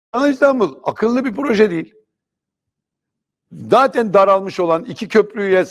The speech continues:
üç köprüye sıkışmış olan İstanbul'u dört köprüyle daha çıkılmaz hale getiriyorsun diyor insanlar. Bir de ekolojiyi değiştiriyor. O kadar.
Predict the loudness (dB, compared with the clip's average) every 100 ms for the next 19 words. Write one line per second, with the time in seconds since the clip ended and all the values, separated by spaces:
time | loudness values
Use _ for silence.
0 | -6 -12 -4 0 0 0 -2 -4 -12 -10
1 | -4 -2 -2 -4 -2 -2 0 -6 -6 _
2 | _ 0 0 2 0 -2 -2 0 2 4
3 | 6 6 2 -6 -12 -6 -4 -6 -4 -4
4 | -4 -10 -12 -12 -12 -14 -12 -10 -10 -8
5 | -8 -8 -12 _ _ _ _ _ _ -2
6 | 2 4 4 0 0 -4 -4 -6 -8 -10
7 | -6 -2 -2